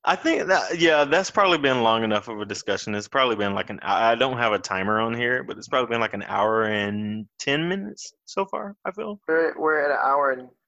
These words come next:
Speaker 2: fifteen.
Speaker 1: Okay. Yeah,
Speaker 2: But
Speaker 1: no.
Speaker 2: it's okay. We're, we're
Speaker 1: That
Speaker 2: gonna come back to Steven Universe 'cause it was, there are a lot of topics in the show that, that are brought forth that we can explore more now that
Speaker 1: Oh,
Speaker 2: we've
Speaker 1: yeah.
Speaker 2: seen it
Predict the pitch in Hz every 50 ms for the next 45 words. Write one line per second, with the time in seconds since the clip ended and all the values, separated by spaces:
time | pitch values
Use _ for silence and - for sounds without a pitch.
0 | _ - - - - _ - 147 135 - - - - 131 120 117 117 120 120 127
1 | 135 - _ _ _ _ _ _ _ - 143 127 127 98 92 - _ - - -
2 | _ _ _ _ _ _ _ _ _ _ _ _ _ _ _ _ 196 208 165 -
3 | - - 160 160 160 202 180 160 - 160 - - - - - _ _ _ _ _
4 | _ _ _ - - 170 196 240 262 - 214 202 - 220 202 190 - 196 175 175
5 | 165 175 165 160 - 156 - - 160 156 151 151 151 151 147 147 143 147 - -
6 | - - 147 135 131 127 - _ _ _ _ _ - 147 147 143 139 127 - _
7 | _ _ _ _ - 151 147 143 135 131 127 131 135 135 - - 147 135 139 143
8 | 139 - - 135 123 127 - - 135 123 120 120 120 120 110 _ _ - 123 120
9 | 120 120 113 123 120 110 - - - 123 120 120 - - _ 123 113 110 110 -
10 | _ _ _ _ _ _ _ _ _ _ _ _ _ _ _ _ _ _ _ _
11 | _ _ _ _ _ _ _ _ _ _ _ _ _ _ _ _ _ _ _ _
12 | _ 160 156 156 156 - 151 131 127 - - - 143 135 135 135 131 127 123 123
13 | 123 123 123 123 131 - _ _ _ - 120 120 120 127 113 104 95 98 - -
14 | 135 120 120 123 120